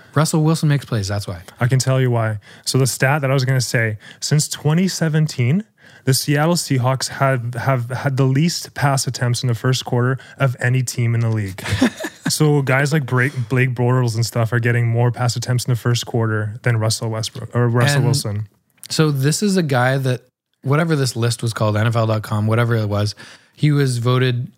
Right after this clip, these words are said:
Speaker 1: the number two player in the N F L going into this season.
Speaker 2: Mm-hmm.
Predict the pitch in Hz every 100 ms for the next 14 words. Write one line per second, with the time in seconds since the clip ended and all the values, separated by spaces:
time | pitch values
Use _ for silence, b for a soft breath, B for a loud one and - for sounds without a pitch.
0 | - 123 120 120 143 156 - 135 127 123
1 | 120 117 113 110 107 104 107 104 107 107
2 | 104 101 92 - 92 90 85 110 110 101
3 | _ _ _ _ -